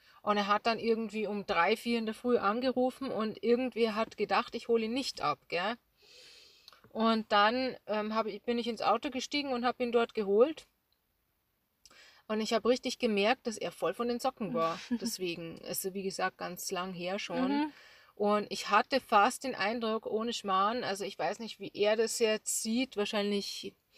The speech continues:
Speaker 1: mein, solche Sachen spielt er auch gern runter, aber ich hatte wirklich den Eindruck, an dem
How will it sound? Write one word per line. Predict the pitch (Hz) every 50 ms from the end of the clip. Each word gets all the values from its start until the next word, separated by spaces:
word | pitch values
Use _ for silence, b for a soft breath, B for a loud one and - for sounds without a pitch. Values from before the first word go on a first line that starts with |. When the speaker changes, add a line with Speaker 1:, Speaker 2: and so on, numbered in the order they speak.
| B B B B B B
Speaker 1:
mein, | - 175 175 185
solche | - 175 - 196 160
Sachen | - 175 - 180 156
spielt | - - 214 208 -
er | - -
auch | 160 170 - -
gern | 180 180 175
runter, | 160 196 220 247 - - 247 240 240 B B B B B B B B
aber | - 196 196 190 -
ich | 202 220
hatte | 220 220 - 220 190
wirklich | 208 - - 233 -
den | - 220 208
Eindruck, | - - 180 208 226 233 233 240 - -
an | - 196 202 190
dem | 214 214 208 214 214 226 233 240 240 240 233 233 -